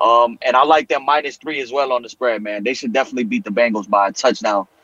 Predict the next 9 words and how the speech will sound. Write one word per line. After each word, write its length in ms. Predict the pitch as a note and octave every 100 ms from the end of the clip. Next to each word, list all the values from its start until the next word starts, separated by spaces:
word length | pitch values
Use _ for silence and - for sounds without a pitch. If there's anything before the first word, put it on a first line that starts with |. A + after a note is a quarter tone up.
| -
at 180 | - -
least. 320 | A2+ A2+ - _ _ - - - _ _ -
Um, 560 | G#2 G#2+ G#2+ G#2 G2+ _ _ _ _ _ _ - -
and 80 | A#2+
man, 240 | C#3 C3+
with 120 | C3
my 140 | C3 C3
next 280 | E3+ F3+
pick, 300 | - G#3+ G#3